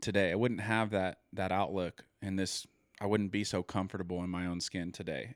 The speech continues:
if I didn't have those experiences. So a lot of it is, you know, when you're going through the bad experiences, is having the, the faith that I'm going through these things for a reason. I'm being tested. I'm learning. There's an opportunity to grow. So I think looking back, I wouldn't,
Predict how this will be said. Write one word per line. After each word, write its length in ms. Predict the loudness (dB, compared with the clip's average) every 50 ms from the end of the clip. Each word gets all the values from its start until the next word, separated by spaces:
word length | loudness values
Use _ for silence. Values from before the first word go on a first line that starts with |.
| -8
if 160 | -8 -2 2 2
I 80 | 4
didn't 200 | 4 4 2 0
have 300 | -2 0 2 2 2 2
those 220 | 4 4 4 4 2
experiences. 800 | -2 -6 -4 -2 -2 -2 -2 -4 -6 -8 -10 -12 -12 -14 -14 -16 _ _ _ _ _ _ _ _ _ _ _ _
So 160 | _ 2 4 4
a 20 |
lot 220 | 6 8 8 8
of 100 | 8 8
it 160 | 6 4 2 2
is, 360 | 0 -2 -2 -2 -2 -4 -4 -4
you 80 | -4
know, 160 | -4 -4 -4 -6 -12 _ _ _ _
when 160 | 0 2 4
you're 100 | 4 6
going 220 | 6 6 6 6 6
through 100 | 4 2
the 80 | 2
bad 240 | 2 4 6 6 6
experiences, 580 | 4 2 0 0 0 0 0 0 -2 -4 -4 -4
is 140 | -8 -8
having 340 | -4 0 0 0 2 2 0
the, 160 | 0 0 -2 -2 -6
the 100 | -8 -8
faith 380 | 0 4 4 4 4 4 2
that 160 | -2 -2 -2 -2
I'm 200 | -4 -4 -4 -6 -8 _ 0
going 260 | 2 4 4 4 2 2
through 200 | 0 0 2 2
these 200 | 0 -2 -2 -4
things 180 | -4 -4 -6
for 320 | -6 -4 0 0 2 2 2
a 60 | 0
reason. 580 | 0 2 2 2 2 2 0 -2 -2 -2 -4 -8 -8 -6
I'm 180 | -4 -2 -2
being 320 | -2 0 0 0 2 0 -2
tested. 640 | -2 -2 -2 0 0 -2 -2 0 0 0 0 -4 -10 -20 -20 -18 _
I'm 220 | -4 -4 -4 -2 0
learning. 340 | 0 2 2 2 2 2 2
There's 200 | 0 -2 0 0
an 60 | 2
opportunity 560 | 0 2 0 -2 -2 0 0 2 2 0 -2
to 120 | -4 -8
grow. 400 | -10 -4 -2 0 0 0 -2 -6 -10 _ -20 -20 -20 -20 -20 -20 _ -8
So 260 | 0 4 4 4 4
I 100 | 4 2
think 200 | 0 0 -2 -2 -2 2
looking 340 | 2 4 4 4 -2 0 2
back, 300 | 4 4 4 4 2 2
I 80 | 2
wouldn't, 320 | 4 4 2 2 0 -4